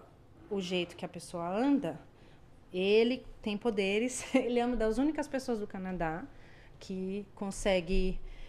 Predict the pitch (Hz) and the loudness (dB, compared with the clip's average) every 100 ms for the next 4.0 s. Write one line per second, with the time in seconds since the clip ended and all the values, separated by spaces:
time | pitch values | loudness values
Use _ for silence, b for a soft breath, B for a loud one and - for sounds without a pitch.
0 | B B - 180 175 175 185 185 196 190 | B B -2 0 2 0 0 -2 0 0
1 | 185 165 170 165 185 170 165 170 - 160 | 0 0 -2 -2 -4 -2 -4 -4 -8 -6
2 | 160 165 175 - - 202 - 180 180 185 | -6 -6 -8 -8 -10 -10 -8 -4 -2 2
3 | 196 196 196 175 180 180 180 180 151 | 4 6 4 4 2 0 0 -2 -6